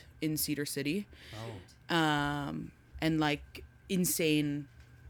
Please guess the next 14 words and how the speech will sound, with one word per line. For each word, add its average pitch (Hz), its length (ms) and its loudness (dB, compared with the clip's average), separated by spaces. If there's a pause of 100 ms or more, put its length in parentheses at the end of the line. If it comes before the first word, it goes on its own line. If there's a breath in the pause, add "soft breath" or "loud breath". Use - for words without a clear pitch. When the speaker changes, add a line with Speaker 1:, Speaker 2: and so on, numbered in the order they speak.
(520)
Speaker 1:
massive, 147 880 -2
like, 147 300 -2
this 147 240 -2
hasn't 147 320 -6
happened 139 440 -8
in 135 120 -6
a 131 40 -10
very, 135 260 -6
very - 260 -4
long 82 200 -8
time - 440 -8
type - 240 -4
of 147 80 -8
flood. - 380 -4